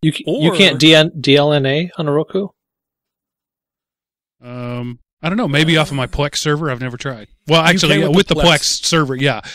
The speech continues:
Speaker 3: But I didn't like the interface. That's
Speaker 1: Okay.
Speaker 3: why I'm not
Speaker 2: Right.
Speaker 3: using that.
Speaker 2: And I'll say, here's the other plus to it. You can maybe install Horizon Chase and on your T V play.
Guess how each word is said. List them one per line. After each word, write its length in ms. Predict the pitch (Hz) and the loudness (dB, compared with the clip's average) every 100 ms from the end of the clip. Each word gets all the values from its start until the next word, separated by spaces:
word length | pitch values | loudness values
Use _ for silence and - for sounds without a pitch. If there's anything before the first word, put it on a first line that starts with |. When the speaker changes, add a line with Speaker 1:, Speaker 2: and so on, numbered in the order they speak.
| - | -8
Speaker 3:
But 120 | 160 | -2
I 60 | 147 | 0
didn't 180 | 151 151 | 0 -2
like 160 | 135 | -4
the 100 | 131 | -4
interface. 480 | 123 107 104 - - - | -8 -8 -14 -14 -14 -10
That's 200 | 110 101 | -8 -8
Speaker 1:
Okay. 80 | 110 | -8
Speaker 3:
why 140 | 107 101 | -10 -14
I'm 120 | 101 | -16
not 100 | 101 | -16
Speaker 2:
Right. 80 | 107 | -16
Speaker 3:
using 240 | 104 101 | -18 -20
that. 160 | 95 _ _ _ _ _ _ _ - | -20 _ _ _ _ _ _ _ -8
Speaker 2:
And 100 | 156 | -6
I'll 100 | 156 | -4
say, 160 | 156 | -4
here's 220 | 143 202 180 | 0 0 2
the 80 | |
other 160 | 180 160 | 0 0
plus 340 | - 151 143 - | -4 -6 -6 -10
to 160 | 156 | -12
it. 120 | 170 - _ _ _ _ _ | -12 -18 _ _ _ _ _
You 160 | 131 135 | -18 -12
can 260 | 143 131 | -12 -10
maybe 360 | 135 135 131 135 | -8 -8 -6 -10
install 600 | 127 - 135 127 123 120 _ _ | -12 -10 -6 -4 -6 -8 _ _
Horizon 1000 | 135 131 123 120 135 127 131 123 123 120 _ _ _ - | -12 -10 -10 -12 -12 -14 -16 -20 -20 -20 _ _ _ -14
Chase 420 | - 120 131 - | -12 -14 -14 -16
and 200 | 113 110 _ _ _ _ _ _ _ _ | -16 _ _ _ _ _ _ _ _ _
on 80 | 131 | -20
your 80 | 120 | -20
T 220 | - 123 | -14 -12
V 140 | 117 117 | -12 -14
play. 220 | - | -20